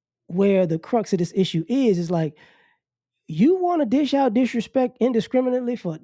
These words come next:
dumb reasons and think somebody's supposed to take it. And guys are like, "Nah, I ain't gotta take this shit. I'm outta here." And then you go, "Wait, I'm abandoned."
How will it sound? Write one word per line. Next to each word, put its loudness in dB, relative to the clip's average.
dumb 2
reasons -2
and -6
think 2
somebody's -2
supposed -2
to -12
take -4
it. -2
And -2
guys -2
are -4
like, -2
"Nah, -8
I -10
ain't -8
gotta -6
take -4
this -4
shit. -4
I'm -6
outta -4
here." 0
And 0
then 2
you 2
go, 2
"Wait, 0
I'm 2
abandoned." 0